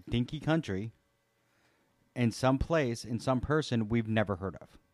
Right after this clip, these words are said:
It's not gonna be Bill Gates. It's not gonna be Soros. It's going to be someone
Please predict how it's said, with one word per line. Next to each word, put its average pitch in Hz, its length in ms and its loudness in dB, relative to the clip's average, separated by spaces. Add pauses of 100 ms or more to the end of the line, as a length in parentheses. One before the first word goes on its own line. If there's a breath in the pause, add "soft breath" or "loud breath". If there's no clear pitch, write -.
(1040)
It's 139 240 0
not 139 340 4
gonna 127 200 4
be 110 380 0
Bill 101 260 2
Gates. 82 380 -10
It's 117 300 -2
not 113 380 4
gonna 110 240 0
be 101 340 -2
Soros. 87 580 -6
It's 127 260 -2
going 120 340 2
to 104 60 -6
be 110 120 -2
someone 104 380 -2